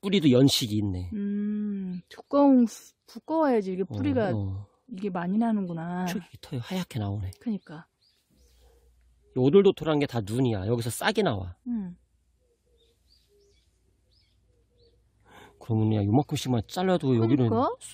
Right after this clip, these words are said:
Speaker 2: 이거는 한 마디씩만 그냥 잘라도 되겠네.
Speaker 1: 이거 상토에다 이렇게 묻어놓을까? 오케이?
Speaker 2: 그래도 될 것 같은데.
Speaker 1: 그러면은 여기 이게 순이 나올 거 아니야.
Speaker 2: 음.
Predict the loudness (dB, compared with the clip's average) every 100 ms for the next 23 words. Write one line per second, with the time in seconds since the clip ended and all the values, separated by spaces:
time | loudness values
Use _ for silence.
0 | -20 _ -10 -6 -2 -2 -4 -2 2 2
1 | 0 0 2 2 0 -2 -2 -4 -4 -6
2 | -6 -6 -4 -4 -4 -10 -8 -6 -6 -2
3 | 0 0 2 4 2 0 -10 -12 _ _
4 | _ _ _ _ -14 -12 -12 _ _ _
5 | _ _ -12 -12 -10 -12 -12 -16 -2 4
6 | 6 6 4 2 0 0 -2 -2 0 4
7 | 4 2 -2 -2 -8 -10 -12 _ -14 -12